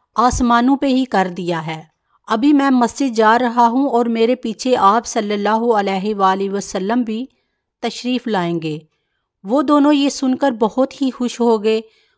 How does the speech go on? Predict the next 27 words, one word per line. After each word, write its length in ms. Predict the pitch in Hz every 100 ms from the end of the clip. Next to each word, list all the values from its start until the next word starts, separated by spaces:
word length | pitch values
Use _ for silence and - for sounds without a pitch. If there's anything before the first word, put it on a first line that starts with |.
| _
और 140 | 226 233
हज़रत 500 | 262 247 285 285 233
अली 180 | 233
को 160 | 254 262
गले 280 | 214 220 254
लगाकर 480 | 247 214 202 233 226
मुबारकबाद 760 | 220 190 185 196 202 170 170
दी। 240 | 151 156 160 _ _ _ _ _ _ _ _
वो 140 | 226 302
तीनों 340 | 320 294 311
सहाबी 500 | 311 262 247 226 262
मस्जिद 400 | 254 240 - 269
में 140 | 262 269
तशरीफ़ 520 | 247 - 226 240 247
लाए 260 | 226 233
और 280 | 262 226 240
इनके 340 | 247 240 240 247
पीछे 420 | 233 214 - 247
आप 320 | 214 196 214
सल्लल्लाहु 640 | - 226 214 214 214 214 233
अलैहि 380 | 214 202 190 214
वाली 320 | 196 196 196
वसल्लम 480 | 202 - 185 202 214
भी 120 | 220
तशरीफ़ 520 | 214 196 180 180 175
ले 140 | 170 160
आए। 220 | 156